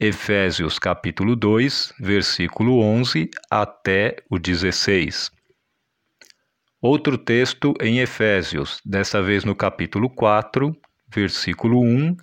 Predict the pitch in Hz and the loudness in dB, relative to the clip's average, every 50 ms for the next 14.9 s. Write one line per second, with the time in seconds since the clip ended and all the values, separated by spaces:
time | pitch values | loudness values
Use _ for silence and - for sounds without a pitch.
0 | _ _ _ - - - - _ - _ - 127 117 110 - - - 104 104 110 | _ _ _ -20 -20 -20 -20 _ -14 _ -2 -2 -2 -2 -2 -2 0 2 2 4
1 | 117 120 117 135 131 110 - - - 110 - - 135 135 127 - - - 98 92 | 4 2 4 2 2 2 2 0 -2 -2 -2 0 0 0 0 0 0 2 2 2
2 | 82 71 - - - - - - - - - - _ _ _ _ _ _ _ _ | 2 0 -2 -4 -4 -4 -4 -6 -10 -20 -20 -20 _ _ _ _ _ _ _ _
3 | _ _ _ _ _ _ _ _ _ _ _ _ _ - 92 98 92 90 - - | _ _ _ _ _ _ _ _ _ _ _ _ _ -6 -2 0 0 0 0 0
4 | 107 107 107 - - 110 113 123 135 143 151 165 180 185 - _ _ - 113 113 | 0 0 0 0 0 2 2 2 2 2 0 0 0 -2 -6 _ _ 0 0 0
5 | - - - 107 104 101 98 92 80 80 85 80 76 - - - - - - - | 0 -2 -2 0 2 2 2 2 0 -2 -2 -2 -2 -2 -4 -6 -6 -6 -8 -12
6 | - _ _ _ _ _ _ _ - - 95 90 90 90 90 - - - 131 135 | -20 _ _ _ _ _ _ _ -2 2 2 4 4 2 2 -2 -2 -4 -2 -2
7 | 143 143 - - - - - _ - _ _ - 120 101 131 151 147 117 107 110 | -2 -4 -6 -10 -20 -20 -20 _ -20 _ _ -10 -4 0 2 2 4 4 4 4
8 | 113 123 131 127 - - - - - _ _ _ - - 120 117 - - - 107 | 2 2 0 -2 -8 -18 -20 -20 -20 _ _ _ -2 -2 -2 0 0 0 0 2
9 | 98 87 78 73 - - - - - - - - - _ _ _ _ _ _ - | 2 2 0 -2 -4 -4 -4 -4 -4 -6 -8 -14 -20 _ _ _ _ _ _ -20
10 | - _ _ _ _ _ _ _ _ _ _ _ _ _ _ _ _ _ - - | -20 _ _ _ _ _ _ _ _ _ _ _ _ _ _ _ _ _ -2 0
11 | 127 135 - - 139 131 143 156 160 147 139 139 151 170 160 160 151 123 104 98 | 0 2 2 2 2 2 2 2 2 2 4 4 2 2 4 2 2 2 2 2
12 | 98 104 110 120 - - - 147 151 156 - 117 120 120 110 - - 117 113 - | 2 2 2 0 0 0 -2 -2 -2 -2 -2 0 0 0 0 2 2 2 2 2
13 | - - 120 95 90 104 110 127 147 160 165 156 147 135 120 113 - - 92 90 | 0 -4 -4 -2 2 4 4 4 4 4 2 2 2 2 2 0 2 2 2 4
14 | 87 87 87 92 104 131 151 139 101 95 98 98 101 101 101 117 123 143 | 4 2 2 2 2 2 2 4 4 6 6 4 4 2 2 0 0 -2